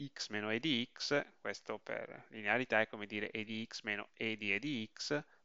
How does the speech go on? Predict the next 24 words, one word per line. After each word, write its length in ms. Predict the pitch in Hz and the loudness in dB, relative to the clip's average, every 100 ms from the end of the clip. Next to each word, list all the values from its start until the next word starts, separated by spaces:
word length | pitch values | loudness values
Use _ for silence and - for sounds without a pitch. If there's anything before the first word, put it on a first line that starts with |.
| - | -10
ma 140 | 127 - _ | -10 -10 _
E 300 | - 127 262 _ | -2 -2 -2 _
composto 460 | 123 104 104 - | -12 -6 -6 -2
E 120 | 107 104 | 0 0
appunto 440 | 98 - 107 - | -2 -8 -14 -12
fa 80 | 110 | -6
sempre 420 | 107 101 160 120 | -4 -2 4 4
E, 80 | 113 | 4
quindi 320 | 120 107 107 - - - - | 0 -6 -6 -8 -20 -20 -6
questo 260 | 110 - | -6 -4
è 40 | 117 | -6
come 200 | 104 104 | -4 0
dire 240 | 104 104 | 0 2
E 120 | 113 | 0
di 180 | 104 110 | -2 -4
X 140 | - | -4
meno 200 | 110 98 | -6 -2
E 80 | 104 | -2
di 220 | 131 131 101 | 0 0 -2
X, 140 | - | -6
cioè 220 | - 101 - | 0 0 0
fa 160 | 110 101 | -6 -6
zero. 540 | - 98 101 120 - _ - - _ | -4 -2 -2 -6 -10 _ -20 -20 _
Quindi 340 | 117 110 - | -6 -4 -6